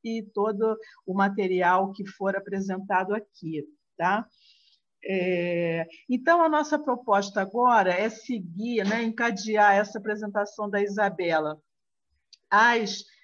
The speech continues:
é, recomendações que nós sistematizamos em um slide, né, Duda? Eu acho que é um slide apenas pra gente apresentar agora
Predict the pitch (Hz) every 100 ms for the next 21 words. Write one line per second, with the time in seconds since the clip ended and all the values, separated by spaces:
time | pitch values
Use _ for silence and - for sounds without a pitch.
0 | _ _ 196 196 190 185 175 175 226 233
1 | 233 220 208 190 - 208 196 185 - 196
2 | 196 196 190 - - - 262 - 226 208
3 | 196 208 190 180 185 185 180 180 - _
4 | - _ 262 202 202 226 262 392 262 208
5 | 214 233 240 214 247 240 185 180 180 190
6 | 196 202 - 202 202 220 226 202 185 180
7 | 185 185 - 185 214 247 226 196 196 185
8 | 185 185 185 190 185 180 175 175 170 180
9 | 180 165 180 196 220